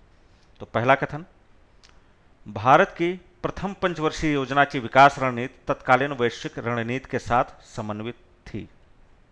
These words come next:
दूसरा कथन, कुछ विशिष्ट अर्थशास्त्री जो इस रणनीति के विरुद्ध थे, ने अपनी चिंता जाहिर की और जो बाद में अर्थव्यवस्था में विकास के साथ सही सिद्ध हुई।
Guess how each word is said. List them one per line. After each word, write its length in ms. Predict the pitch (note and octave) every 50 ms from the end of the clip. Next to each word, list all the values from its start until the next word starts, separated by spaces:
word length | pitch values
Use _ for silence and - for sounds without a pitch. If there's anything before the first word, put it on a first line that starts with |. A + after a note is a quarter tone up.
| _ _ _ _ _ _ _ _ - - _ _ _ _ _ _ _ G#2+ G#2+
दूसरा 300 | B2+ C3+ C3 C3 D#3+ D#3+
कथन, 320 | D#3 - D3+ - D3 D#3 D#3+ - _ _ _ _ _ -
कुछ 180 | - G3 - G3+
विशिष्ट 420 | E3 D#3+ - - A3+ - - -
अर्थशास्त्री 800 | - - D#3+ - - - - - C#3+ B2+ - - - - C#3+ D#3
जो 200 | D3+ - D3+ F3
इस 240 | F#3 F3+ - - E3
रणनीति 420 | D#3 D#3 D3 C#3 C#3+ D3 D3 - -
के 100 | D3 C3
विरुद्ध 300 | A2+ B2 D3+ - C3+ - - -
थे, 120 | B2 B2
ने 240 | B2 B2 B2 D3 D#3+
अपनी 280 | - D3 - D3 D3 C3+
चिंता 340 | - - B2+ B2 - C3 B2
जाहिर 340 | B2 - A2+ A2 A2 B2+
की 240 | C3 - - B2+ C3+
और 240 | C3 B2+ B2+ B2 A2+
जो 120 | A2+ A#2+
बाद 280 | G#2+ G2 A#2+ C3 C#3 C3+
में 220 | B2+ B2+ B2+ B2+ - - - - - - - - _ -
अर्थव्यवस्था 640 | C3 C3 B2+ - C3 B2+ B2 - - - - E3+ E3
में 240 | D3+ C#3+ C#3 C#3 - - - _ _ -
विकास 380 | A2+ A#2+ - C#3 C3+ C#3 C#3 -
के 100 | - C3+
साथ 240 | - - B2+ C3 C3 - - - - _ _ - - _ -
सही 340 | - - - B2 B2 D3
सिद्ध 300 | C3+ - - C#3+ - -
हुई। 340 | A2 F2+ F2 G#2+ A2 G2 E2+